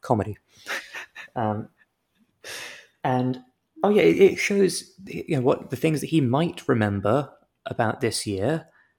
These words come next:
And the Child Man apparently remembers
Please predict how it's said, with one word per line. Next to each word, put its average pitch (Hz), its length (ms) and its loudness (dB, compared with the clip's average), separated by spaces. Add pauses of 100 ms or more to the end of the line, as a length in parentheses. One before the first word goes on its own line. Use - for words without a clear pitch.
(640)
And 123 540 0
the 139 100 -4
Child 143 440 0
Man 131 260 2
apparently 123 560 0 (320)
remembers 117 840 0